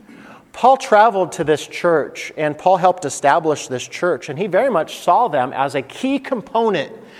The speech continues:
to his, his goal of taking the good news of Jesus' resurrection, Jesus' kingdom, to everyone in the world. And Philippi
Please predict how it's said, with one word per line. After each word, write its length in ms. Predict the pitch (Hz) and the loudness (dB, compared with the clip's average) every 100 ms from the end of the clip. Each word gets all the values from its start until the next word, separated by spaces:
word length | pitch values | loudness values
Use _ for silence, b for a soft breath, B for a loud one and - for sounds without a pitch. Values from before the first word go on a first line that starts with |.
| B | B
to 120 | - 190 | -4 2
his, 400 | 202 208 - - | 6 4 2 -8
his 320 | 160 185 165 | 2 2 2
goal 420 | 127 196 233 185 | 2 4 6 4
of 180 | 160 - | 2 0
taking 440 | - 233 233 247 | 2 2 2 0
the 80 | 226 | 0
good 300 | 147 240 226 | 0 0 2
news 240 | 240 233 | 0 0
of 120 | 208 160 | 0 0
Jesus' 580 | 185 220 220 202 202 | -2 -2 -2 -6 -4
resurrection, 680 | 143 208 185 185 196 - 208 208 B - | 2 2 4 2 2 -2 -4 -6 B -6
Jesus' 560 | 165 233 196 - 185 | -2 -2 -2 -8 -10
kingdom, 540 | - 226 247 170 156 151 B - | -4 0 0 2 2 0 B -4
to 140 | 220 - - | -4 -2 4
everyone 880 | 240 214 214 240 240 196 220 220 | 4 4 0 2 4 4 4 2
in 220 | 208 202 190 | 2 2 4
the 100 | 180 | 6
world. 640 | 180 190 165 123 - - - B B B 135 | 6 6 4 0 -6 -16 -20 B B B -12
And 120 | 135 | -12
Philippi 880 | - 262 285 214 - 120 101 98 | -2 2 4 2 -2 -2 -2 -4